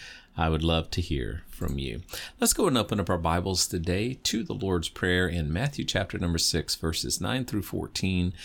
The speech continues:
And I'm just gonna wrap this, uh, study up today in regards to the Lord's Prayer. Um, Matthew chapter number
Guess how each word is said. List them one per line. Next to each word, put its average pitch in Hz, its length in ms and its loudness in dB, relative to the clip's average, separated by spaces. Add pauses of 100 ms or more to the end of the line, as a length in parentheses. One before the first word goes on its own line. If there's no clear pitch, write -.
(360)
And 87 140 0
I'm 80 140 2
just 87 280 2
gonna 73 440 0
wrap 90 500 0
this, - 300 2
uh, 73 240 0
study 85 540 2
up 82 440 -8
today 82 580 0
in 82 160 -2
regards 80 500 0
to 73 460 0 (340)
the 90 80 0
Lord's 76 380 2
Prayer. 50 420 -2 (580)
Um, 73 580 2 (100)
Matthew 104 460 0
chapter 120 360 0
number 123 560 0